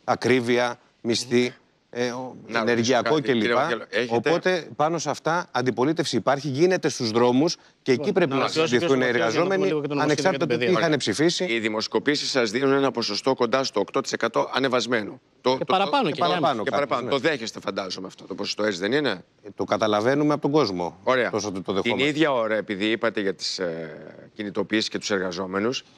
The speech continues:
Speaker 2: η τελευταία δημοσκόπηση δίνει στη Νέα Δημοκρατία κοντά στο τριάντα επτά τοις εκατό.
Speaker 1: Ναι. Έχει απώλειες, γενικά.
Speaker 2: Μισό λεπτό. Πριν από κανένα δύο-τρεις μήνες είχε τριάντα τρία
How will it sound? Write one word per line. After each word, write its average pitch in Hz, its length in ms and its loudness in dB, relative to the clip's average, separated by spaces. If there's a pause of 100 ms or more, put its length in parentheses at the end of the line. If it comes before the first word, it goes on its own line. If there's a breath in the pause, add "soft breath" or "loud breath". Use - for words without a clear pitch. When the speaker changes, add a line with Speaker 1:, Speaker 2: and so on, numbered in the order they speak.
(140)
Speaker 2:
η 107 100 -8
τελευταία 120 420 0
δημοσκόπηση 113 680 -2
δίνει 135 200 -2
στη - 140 -6
Νέα 135 100 2
Δημοκρατία 120 480 2
κοντά 127 300 0
στο 160 100 -6
τριάντα 127 260 0
επτά 123 200 0
τοις - 160 -4
εκατό. 117 400 0 (400)
Speaker 1:
Ναι. 107 200 -2 (760)
Έχει 117 180 -2
απώλειες, 98 540 -2 (520)
γενικά. 92 480 -4
Speaker 2:
Μισό - 220 -4
λεπτό. 92 440 -4 (160)
Πριν 113 220 0
από 110 380 -2
κανένα 98 200 0
δύο-τρεις 110 400 0
μήνες 120 300 0
είχε 127 140 2
τριάντα 135 320 2
τρία 117 340 0